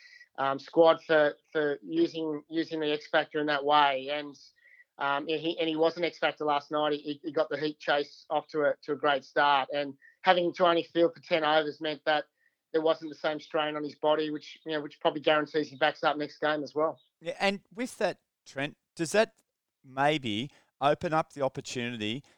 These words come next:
Speaker 2: for some other players who may have already retired, who are retired from last year, but under this, uh, under this new, um, innovation, we could still see those players playing the game,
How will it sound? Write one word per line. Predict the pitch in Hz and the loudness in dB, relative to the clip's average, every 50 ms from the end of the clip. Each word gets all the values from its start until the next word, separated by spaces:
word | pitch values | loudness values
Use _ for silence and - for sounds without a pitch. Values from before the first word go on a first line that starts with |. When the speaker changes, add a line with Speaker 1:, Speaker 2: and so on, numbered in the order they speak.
| _ _ _ | _ _ _
Speaker 2:
for | 117 117 | -12 -10
some | - - - 117 120 | -8 -4 -4 -2 0
other | 127 135 135 143 135 | 0 2 2 0 -2
players | _ - 135 127 127 120 110 - | _ -2 0 2 2 2 0 -2
who | - 120 110 | -6 -6 -2
may | 117 120 120 | 0 0 0
have | 117 110 101 | 0 0 -2
already | 123 120 120 117 113 | -4 -4 -4 -4 -4
retired, | 104 101 - - - 127 127 127 113 | -6 -8 -8 -4 -2 2 2 2 2
who | 101 127 | 0 -4
are | 120 | -2
retired | 117 113 107 - 143 147 147 147 127 | -2 -4 -6 -2 0 2 2 2 0
from | - - 123 110 107 | -2 -10 -12 -6 -4
last | 117 131 147 - - - | -2 -2 -2 -4 -6 -4
year, | 117 113 127 - _ - _ _ _ - | -2 -2 -4 -4 _ -20 _ _ _ -10
but | 127 139 _ - | -10 -10 _ -4
under | 143 151 175 147 | -2 -2 -2 -2
this, | 143 127 120 113 - - - _ - 117 | -6 -6 -6 -8 -8 -10 -14 _ -12 -12
uh, | 117 - | -10 -8
under | 107 123 127 117 107 | -6 -6 -6 -6 -8
this | 113 110 - - | -14 -16 -18 -20
new, | 123 120 120 117 110 107 | -12 -8 -8 -6 -2 -2
um, | 104 104 98 92 90 - - | 0 -2 -2 -4 -8 -14 -12
innovation, | 131 123 113 95 127 156 190 - - 110 98 131 - _ _ _ _ _ | -8 -8 -4 0 0 0 0 -2 -4 -8 -8 -10 -12 _ _ _ _ _
we | - 180 | -6 -6
could | 185 - 185 | -6 -4 -6
still | - - - 147 131 | -6 -4 -4 -4 -4
see | - - 131 123 | -4 -4 -4 -2
those | 113 110 107 - | -2 -2 -2 -4
players | _ - 113 104 104 101 - | _ -4 -2 0 0 0 -2
playing | _ - - 120 117 117 117 | _ -16 -6 -4 -4 -4 -4
the | 113 110 | -6 -8
game, | 87 - 104 101 101 95 98 139 147 | -6 -4 -2 -2 -2 -2 -4 -8 -12